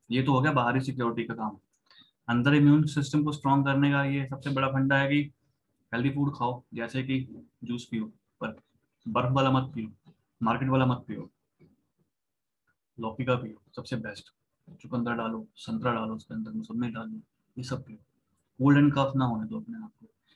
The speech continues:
कोल्ड एंड calf हो रहा है तो पीसीएम वगैरह खा के अपने आप को ठीक कर लो, Doctor के पास बहुत कम जाओ।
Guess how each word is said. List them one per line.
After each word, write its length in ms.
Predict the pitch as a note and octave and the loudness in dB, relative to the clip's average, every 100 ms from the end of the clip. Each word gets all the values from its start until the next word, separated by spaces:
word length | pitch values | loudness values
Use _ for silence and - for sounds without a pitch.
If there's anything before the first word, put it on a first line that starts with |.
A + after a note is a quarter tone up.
| _ - | _ -4
कोल्ड 160 | C3 C3+ | 2 2
एंड 100 | C3+ | 2
calf 160 | C3+ | -2
हो 140 | C3+ B2+ | -2 -2
रहा 100 | C#3 | -2
है 60 | |
तो 80 | C#3+ | -2
पीसीएम 380 | C#3+ B2 C3 B2 | -4 -4 -2 -4
वगैरह 220 | A#2+ B2+ | -2 -6
खा 120 | B2+ | -6
के 100 | C3+ | -6
अपने 160 | C3+ C3 | -2 -2
आप 60 | C#3 | -2
को 60 | |
ठीक 260 | - C3 C3 | -2 -2 0
कर 60 | |
लो, 80 | C#3+ | 0
Doctor 260 | C#3+ B2+ C3 | 2 0 -2
के 60 | |
पास 200 | C3+ C3 - | -6 -6 -6
बहुत 340 | B2 C#3 D3+ - | -2 2 0 0
कम 180 | B2 A2+ | -4 -4
जाओ। 200 | G#2+ | -8